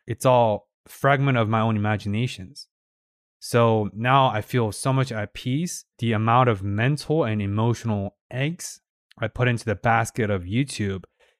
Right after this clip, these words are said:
has subsided dramatically, and I feel relaxed, I feel calm, I feel like I have the longevity and the stamina to do this for a long time. And I thought as soon as I make that switch, I'll lose my viewership or I would whatever.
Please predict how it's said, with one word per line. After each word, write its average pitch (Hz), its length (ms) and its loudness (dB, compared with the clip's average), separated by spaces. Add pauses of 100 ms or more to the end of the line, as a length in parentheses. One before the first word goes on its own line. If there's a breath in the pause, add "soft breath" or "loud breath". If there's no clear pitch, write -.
(120)
has 113 200 2
subsided 110 720 0
dramatically, 113 920 -2 (460)
and 113 300 0
I 107 80 -2
feel 131 320 2
relaxed, 110 760 0
I 104 100 -8
feel 101 280 -2
calm, 123 680 0 (180)
I 107 120 -4
feel 120 260 0
like 110 140 2
I 104 140 0
have 107 340 -2
the 101 300 -4
longevity 107 880 -2
and 113 100 -6
the 95 60 -4
stamina 117 560 -4
to - 100 -12
do 110 100 -2
this 104 120 -2
for - 140 -2
a 107 60 2
long 107 200 -2
time. 113 420 -8 (640)
And 113 480 0 (140)
I 117 160 0
thought 147 320 4
as 110 120 -4
soon 139 160 2
as 117 120 4
I 117 60 0
make 110 160 0
that 104 160 0
switch, - 420 0
I'll 104 220 0
lose 113 200 0
my 110 180 0
viewership 98 720 -4
or 101 420 -2
I 104 100 0
would 104 200 -2
whatever. 107 600 -2